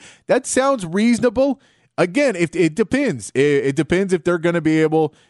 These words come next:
uh, if Bear Morton's gonna be able to throw the football. If he's, if he goes out there and they just try and throw the football the whole game,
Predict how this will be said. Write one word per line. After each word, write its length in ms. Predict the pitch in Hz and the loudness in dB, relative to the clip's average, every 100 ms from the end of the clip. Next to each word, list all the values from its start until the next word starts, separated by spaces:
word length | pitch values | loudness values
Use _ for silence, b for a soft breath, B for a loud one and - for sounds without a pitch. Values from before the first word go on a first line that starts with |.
| b 110 | b -2
uh, 220 | 120 117 | 0 0
if 80 | 107 | 0
Bear 220 | 120 156 | 0 2
Morton's 280 | 143 151 135 | 0 -2 -2
gonna 120 | 143 | 0
be 80 | 147 | 0
able 120 | 135 | 0
to 60 | - | 0
throw 180 | 127 | 0
the 80 | 147 | 0
football. 520 | 131 147 139 156 170 | -2 -2 0 0 0
If 80 | 113 | -2
he's, 340 | 123 156 139 - | -6 -6 -6 -6
if 160 | 117 117 | -4 -2
he 120 | 147 | 0
goes 240 | 151 147 | 2 2
out 200 | 147 156 | 2 0
there 180 | 170 160 | 0 -2
and 160 | 107 117 | -2 -2
they 120 | 139 | -2
just 180 | 147 - | -2 -2
try 240 | 139 139 | -2 -2
and 120 | 139 | -2
throw 140 | 135 139 | 0 0
the 100 | 131 | -2
football 440 | - 147 156 147 | -4 -2 0 0
the 80 | 139 | 0
whole 100 | 151 | 0
game, 320 | 143 147 156 | -2 -2 -4